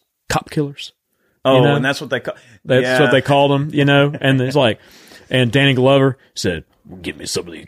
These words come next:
Speaker 1: cop killers." And he was putting them in his frickin' Smith, like, nineteen, whatever they were carrying. He was like, and he had them in his revolver.
Speaker 2: Look.
Speaker 1: Like, I don't know if that's the same cartridge that that revolver takes, Mister Glover.
Speaker 2: We are going to compile an entire
Speaker 1: Here we go.
Speaker 2: list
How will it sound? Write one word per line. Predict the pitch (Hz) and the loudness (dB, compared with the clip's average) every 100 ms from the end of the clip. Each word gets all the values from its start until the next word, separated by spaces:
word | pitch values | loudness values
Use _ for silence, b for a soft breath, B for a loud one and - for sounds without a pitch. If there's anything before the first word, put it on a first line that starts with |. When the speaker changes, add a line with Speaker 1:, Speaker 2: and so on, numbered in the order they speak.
| _ | _
Speaker 1:
cop | - - _ | -6 -6 _
killers." | 113 98 - | -8 -6 -6
And | 113 | -4
he | |
was | 101 | -6
putting | - - 156 | -6 -2 -2
them | 123 120 | 0 -2
in | 107 | -2
his | 113 101 - _ _ - | -2 -4 -8 _ _ -2
frickin' | 131 104 98 | -2 -2 -6
Smith, | - 135 131 123 | -4 0 2 2
like, | 117 - | 0 -4
nineteen, | 117 120 120 - 123 123 123 | 0 0 0 -2 -2 -2 -2
whatever | 120 123 123 | 2 2 2
they | 123 | 0
were | 117 | 0
carrying. | - 123 127 127 127 B B - | 0 2 2 0 -4 B B -8
He | |
was | 98 | -8
like, | 76 87 76 78 78 82 73 78 78 | -12 -16 -20 -20 -20 -20 -20 -20 -20
and | 98 92 | -18 -8
he | 117 | 0
had | 123 120 | 2 2
them | 113 | -2
in | 113 | -4
his | 107 101 | -6 -6
revolver. | 107 117 127 123 120 | -2 2 2 2 0
Speaker 2:
Look. | 120 | 0
Speaker 1:
Like, | 117 117 _ _ | 0 -2 _ _
I | 269 | 0
don't | 285 135 - | 0 -2 0
know | 147 151 139 | 2 4 4
if | 120 - b b - | 0 -4 b b -2
that's | 175 - | -2 0
the | 135 | -4
same | - 170 139 | 0 0 0
cartridge | - 185 190 - 113 | 0 2 2 0 -4
that | 120 | 0
that | 151 - | 0 0
revolver | 120 113 156 156 113 | -4 0 0 0 -2
takes, | - 196 - - | 0 0 0 -10
Mister | 110 - | -12 -14
Glover. | - 73 - 123 | -10 -10 -10 -6
Speaker 2:
We | 131 165 | 0 2
are | 233 | 2
going | 156 170 170 139 | 2 0 -2 -4
to | 147 | -6
compile | 139 123 - 147 151 117 113 113 | -6 -8 0 2 4 2 0 -4
an | 120 | -8
entire | 113 107 139 156 175 | -8 -4 0 2 2
Speaker 1:
Here | 143 117 | 0 2
we | 131 | 2
go. | |
Speaker 2:
list | 147 113 98 | 2 0 -4